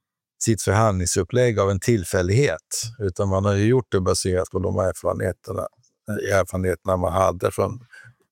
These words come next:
eh, utvidgningen med Bulgarien och Rumänien. Den tidiga erfarenheten med Baltikum, Polen,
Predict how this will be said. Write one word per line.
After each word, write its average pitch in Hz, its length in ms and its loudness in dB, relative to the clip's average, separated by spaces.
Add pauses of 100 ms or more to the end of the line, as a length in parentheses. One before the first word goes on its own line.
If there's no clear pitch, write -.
eh, 98 220 0
utvidgningen 95 600 -2
med 92 180 2
Bulgarien 92 540 0
och 90 80 -4
Rumänien. 101 600 -2 (560)
Den 113 300 2
tidiga 143 480 4
erfarenheten 95 600 0
med 92 180 0
Baltikum, 104 640 0
Polen, 104 500 -2